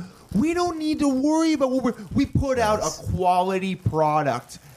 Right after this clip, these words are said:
Speaker 1: every week.
Speaker 2: We really do. Oh
Speaker 1: On,
Speaker 2: my God.
Speaker 1: I can hear that shit, dude. So get, <laughs> get the salami out. I can hear
Speaker 2: <laughs>
Speaker 1: it. Every week we put this out, okay? I broke my table. I'm gonna do it again.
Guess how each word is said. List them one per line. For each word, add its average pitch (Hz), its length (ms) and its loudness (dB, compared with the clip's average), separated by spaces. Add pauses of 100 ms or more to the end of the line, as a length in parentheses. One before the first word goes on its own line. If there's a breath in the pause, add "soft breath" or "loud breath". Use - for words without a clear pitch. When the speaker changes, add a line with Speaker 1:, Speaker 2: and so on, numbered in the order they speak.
(160 loud breath)
Speaker 1:
every 170 440 2
week. 165 460 2
Speaker 2:
We 101 120 -2
really 98 300 2
do. 80 140 -8
Oh 165 60 2 (180)
Speaker 1:
On, 190 100 0
Speaker 2:
my 175 120 0
God. 82 240 -4
Speaker 1:
I 156 80 0
can 151 140 -2
hear 175 240 -2
that 139 180 -4
shit, 143 220 -2
dude. 135 180 2
So 127 120 0
get, 147 300 0
<laughs> - 240 2
get 160 160 2
the 175 80 0
salami 151 440 2
out. 123 200 0
I 123 80 0
can 147 180 0
hear 165 200 2
Speaker 2:
<laughs> - 20 -
Speaker 1:
it. - 460 0 (480 loud breath)
Every 214 380 2
week 208 400 2 (180 loud breath)
we 170 140 0
put 285 380 -2
this 190 240 0
out, 143 340 2
okay? 151 420 2 (180 loud breath)
I 196 140 0
broke 214 360 0
my 196 120 4
table. 190 360 0
I'm 208 80 4
gonna 226 100 2
do 208 120 2
it 190 60 2
again. 170 220 0